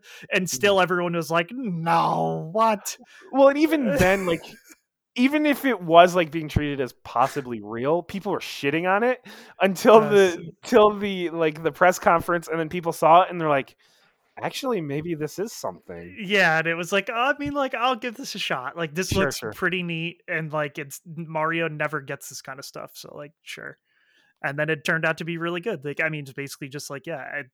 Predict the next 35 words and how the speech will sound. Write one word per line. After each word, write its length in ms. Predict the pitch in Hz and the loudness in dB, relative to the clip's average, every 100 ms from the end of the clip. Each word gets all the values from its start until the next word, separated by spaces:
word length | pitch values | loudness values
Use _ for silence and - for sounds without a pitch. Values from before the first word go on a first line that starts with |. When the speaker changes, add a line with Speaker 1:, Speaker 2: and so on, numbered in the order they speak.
| - | -8
Speaker 1:
a-, 40 | |
X 200 | 156 - | -8 -8
com, 380 | - 143 147 147 | -8 -8 -8 -12
but 200 | 135 143 - _ _ _ | -8 -8 -8 _ _ _
easier 560 | 190 156 160 135 127 - | -14 -14 -12 -14 -16 -20
for 380 | - 135 127 147 | -16 -14 -14 -18
people 260 | - 139 143 | -18 -16 -12
who 60 | 139 | -10
like 220 | 139 - | -12 -12
Mario, 420 | 143 156 151 - - _ | -12 -12 -14 -18 -20 _
you 100 | 143 | -20
know? 120 | 147 | -18
Speaker 2:
Sure. 280 | 165 92 - _ _ _ | -14 -14 -14 _ _ _
So, 360 | _ - 76 76 _ _ | _ -20 -20 -20 _ _
yeah, 140 | 208 95 | -6 -4
I, 220 | 98 104 | -4 -6
um, 560 | 98 101 98 95 92 _ _ _ _ _ _ _ _ - - _ _ _ _ | -6 -8 -10 -14 -20 _ _ _ _ _ _ _ _ -20 -20 _ _ _ _
I 140 | 127 | -4
definitely 400 | 131 135 - 120 | 2 0 0 -6
have 180 | 110 107 | -6 -8
no 160 | 110 101 | -6 -8
problem 360 | - 95 92 | -6 -6 -6
moving 340 | 95 90 87 90 | -12 -14 -16 -12
that 140 | 90 | -10
along, 380 | 87 85 85 90 | -10 -12 -14 -16
so 180 | - 87 | -18 -14
we'll 100 | 90 | -14
just 200 | 85 - | -16 -18
move, 260 | 98 92 90 | -14 -14 -10
uh, 160 | 87 | -10
Mario 340 | 90 90 87 87 | -10 -14 -12 -12
Rabbids 440 | 87 82 85 90 | -14 -16 -18 -18
ahead 340 | 101 107 120 139 | -14 -12 -12 -14
for 160 | 117 | -18
now. 400 | 101 123 196 208 | -16 -16 -16 -18